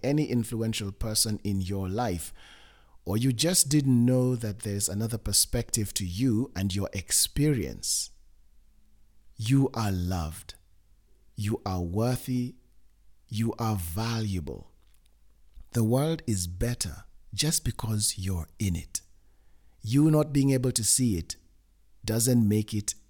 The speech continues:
any less true. You are a blessing. You are a gift, and you make a difference. If you never achieved anything beyond this moment,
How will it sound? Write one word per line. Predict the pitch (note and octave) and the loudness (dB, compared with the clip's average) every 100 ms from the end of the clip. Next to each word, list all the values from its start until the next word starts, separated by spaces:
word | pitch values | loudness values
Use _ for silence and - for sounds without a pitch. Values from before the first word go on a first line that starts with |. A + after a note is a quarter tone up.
| - | -6
any | F#2+ G2 G2+ F#2 | -2 0 0 0
less | E2+ E2+ - | -2 0 2
true. | - - G2 D#2 - - - _ - - _ - - _ - - | 2 -2 -4 -8 -12 -20 -20 _ -20 -20 _ -20 -20 _ -20 -10
You | A2 A#2+ B2 | -2 0 0
are | A#2 G#2+ | 0 -2
a | F#2 | -2
blessing. | E2+ E2+ G#2 A2 - E2+ C2+ - - - - - - - | -2 -2 0 2 0 0 -8 -14 -20 -20 -20 -20 -20 -18
You | - D3 D3 | -4 -2 -2
are | D3 D3+ C#3 - | -4 -6 -4 -4
a | A2+ | -6
gift, | F2+ F2+ A2+ E2+ - - - - | -6 -2 0 -2 -6 -8 -10 -4
and | G2+ F#2+ | -2 0
you | G#2+ | 2
make | G2 A2+ A#2+ - - - | 4 4 2 -4 -18 -10
a | F#2+ | -8
difference. | E2 F#2 G2+ - - - - - - - - - - _ - - - | -8 -4 -4 -4 -14 -10 -8 -8 -12 -20 -20 -20 -20 _ -20 -18 -6
If | B2+ | 0
you | C#3+ | 4
never | C#3 E3+ G3+ E3+ | 6 4 2 0
achieved | D3 - C#3 B2 - | 0 0 0 -2 -4
anything | C3+ D3 D3 - D3+ D3 D3 | 0 2 2 0 0 2 0
beyond | A2+ A2+ A#2+ G#2+ | 2 2 4 2
this | G#2 - | 2 2
moment, | F#2+ G#2 G#2 C#2 D#2 - | 2 4 4 0 -4 -8